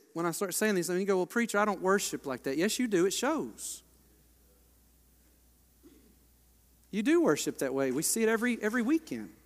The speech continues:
Wh-, whatever your deal is, we do worship that way. We just worship the wrong things that way.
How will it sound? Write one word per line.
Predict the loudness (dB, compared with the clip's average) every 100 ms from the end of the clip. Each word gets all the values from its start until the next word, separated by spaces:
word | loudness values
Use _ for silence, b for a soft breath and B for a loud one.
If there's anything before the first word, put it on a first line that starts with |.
| _ _ _ _ _ _ _ _ _ _ _
Wh-, | -4 0
whatever | 4 6 6 4
your | 2 0
deal | 2 2 2
is, | 0 -2 -4 -8 -10 -8
we | -4
do | 0 0
worship | 0 -2 -4 -12 -18 _ _
that | -12 -10
way. | -10 -12 -14 -20 -14
We | -8
just | -2
worship | 4 4 4
the | -2
wrong | 0 2 0
things | -4 -8 -8
that | -10 -10
way. | -10 -14 -16